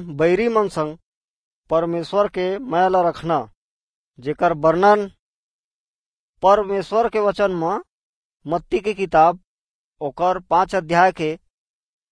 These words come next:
तिरालीस ले अड़तालीस वचन म, अउ लूका अउ ओकर दस अध्याय के पच्चीस ले सैंतीस वचन म मिलथे। तुम लोग मन सुने हवव,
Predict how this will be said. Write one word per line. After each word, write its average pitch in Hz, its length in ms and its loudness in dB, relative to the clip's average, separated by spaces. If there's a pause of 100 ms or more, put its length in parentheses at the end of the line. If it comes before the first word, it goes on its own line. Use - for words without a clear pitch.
(240)
तिरालीस 170 440 0
ले 208 240 0
अड़तालीस 180 600 0
वचन 208 280 -2
म, 214 240 -2 (800)
अउ 165 220 2
लूका 196 380 4 (440)
अउ 165 160 -2
ओकर 196 280 0
दस 202 300 2
अध्याय 175 340 2
के 160 220 -4 (1080)
पच्चीस 208 460 -4
ले 226 240 4
सैंतीस - 640 -2
वचन 214 260 -2
म 208 120 -4
मिलथे। 180 420 -4 (880)
तुम 208 220 -2
लोग 208 220 -2
मन 202 280 -4
सुने 202 320 -2
हवव, 170 420 2